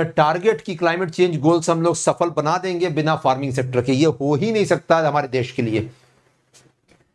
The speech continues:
तो आइए आगे बढ़ते हैं स्टूडेंट्स नेक्स्ट टॉपिक की तरफ। नेक्स्ट ये देखिए, लाइट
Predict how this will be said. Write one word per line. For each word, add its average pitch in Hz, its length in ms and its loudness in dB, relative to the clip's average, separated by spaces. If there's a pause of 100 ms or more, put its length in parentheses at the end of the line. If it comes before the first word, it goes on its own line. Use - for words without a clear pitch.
(180)
तो 196 60 6
आइए 214 200 0
आगे 226 240 2
बढ़ते 220 260 -2
हैं 208 60 -2
स्टूडेंट्स 202 420 -4
नेक्स्ट 170 420 -4
टॉपिक 165 360 0
की 165 80 -2
तरफ। 139 360 0 (1040)
नेक्स्ट 180 400 0 (100)
ये 160 100 2
देखिए, 175 360 0 (1500)
लाइट 151 300 2